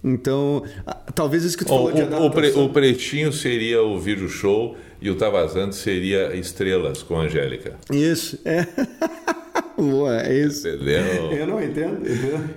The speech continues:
Speaker 2: E, e, e eu te digo que essa adaptação, ela é tão real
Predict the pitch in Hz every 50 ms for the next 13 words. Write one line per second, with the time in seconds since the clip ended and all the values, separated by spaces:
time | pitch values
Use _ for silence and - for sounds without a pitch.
0 | - - 95 95 95 98 95 95 110 110 107 107 107 113 113 110 131 156 151 -
1 | 135 127 95 107 113 110 - 104 104 - 107 87 85 82 - - 78 73 - 92
2 | 92 95 87 80 73 71 - 101 104 95 78 73 73 85 104 117 98 76